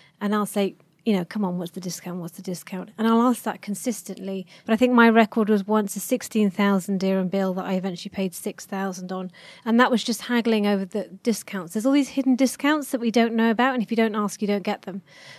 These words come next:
But you just have to negotiate and, and don't assume that just because it's your dealer that, uh, that they aren't going to give you a discount. They will give you a discount. You've just gotta make sure you ask for it.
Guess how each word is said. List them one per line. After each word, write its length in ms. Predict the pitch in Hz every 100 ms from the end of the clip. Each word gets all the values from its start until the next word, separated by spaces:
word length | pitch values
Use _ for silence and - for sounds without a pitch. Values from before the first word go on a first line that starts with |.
| -
But 100 | 214
you 100 | 208
just 300 | - 247 -
have 180 | 233 196
to 100 | 214
negotiate 760 | 196 196 190 - 185 170 170 -
and, 120 | - 185
and 200 | 202 185
don't 240 | 220 226
assume 400 | - - 233 208
that 100 | 185
just 220 | - 185
because 240 | 208 202 185
it's 140 | 190 -
your 140 | 185
dealer 500 | 175 214 202 165 156 - - - - -
that, 220 | 202 - _ -
uh, 400 | 190 180 175 175 -
that 180 | 190 180
they 260 | 196 185
aren't 300 | - 185 185
going 160 | 175 185
to 60 | 180
give 140 | 185
you 60 | 180
a 80 | 180
discount. 280 | 175 196 233
They 120 | 254
will 100 | 294 285
give 100 | 196
you 60 | 175
a 100 | 180
discount. 360 | - - 180 185
You've 100 | 196
just 100 | -
gotta 140 | 196
make 160 | 190 -
sure 140 | 208
you 120 | 175
ask 240 | 165 196 -
for 100 |
it. 120 | 190